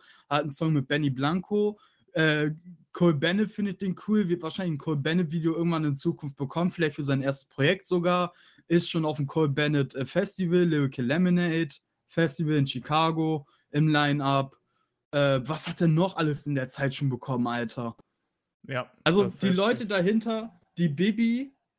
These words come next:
Speaker 1: also dem Bibi, äh, sie, sie, sie zeigt, sehen auf jeden Fall auch das Potenzial in ihm und supporten ihn eben halt, indem sie, er schon auf großen Festivals mitspielen kann. Und
Speaker 2: Mhm.
Speaker 1: ja,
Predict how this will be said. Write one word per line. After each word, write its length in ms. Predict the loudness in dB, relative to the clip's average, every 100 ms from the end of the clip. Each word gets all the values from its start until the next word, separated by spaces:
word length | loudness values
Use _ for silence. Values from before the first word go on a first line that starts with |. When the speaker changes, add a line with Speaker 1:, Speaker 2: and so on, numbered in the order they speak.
| _
Speaker 1:
also 280 | -2 -2 0
dem 240 | 2 2
Bibi, 520 | 0 -4 -2 -2 -4 -6 _ _ _ _ _ _ _ _ _ _
äh, 220 | -2 0 0
sie, 180 | 0 0
sie, 140 | 0
sie 280 | 0 0 -2
zeigt, 520 | -2 0 0 -2 -6 -12
sehen 320 | 0 4 4
auf 180 | 2 -6
jeden 140 | -8
Fall 140 | -6 -6
auch 180 | -4 -2
das 220 | -4 -6
Potenzial 500 | -6 -6 -6 -4 -2
in 160 | -2 -2
ihm 220 | -2 -2
und 360 | -2 -2 -4 -8
supporten 540 | -4 -4 -2 -2 0
ihn 140 | -2 -2
eben 180 | 0 0
halt, 160 | 0
indem 400 | 0 0 2 0
sie, 320 | 0 0 -2 -4 -18 -2
er 160 | 0 0
schon 200 | 0 0
auf 240 | -2 -2
großen 360 | 0 0 0 -4
Festivals 600 | -2 -4 -4 -6 -4 -4
mitspielen 320 | -4 -4 -4
kann. 340 | -2 0 0 -2 _ _ _ _
Und 340 | 2 2 0 -6
Speaker 2:
Mhm. 40 | -6
Speaker 1:
ja, 340 | 0 2 0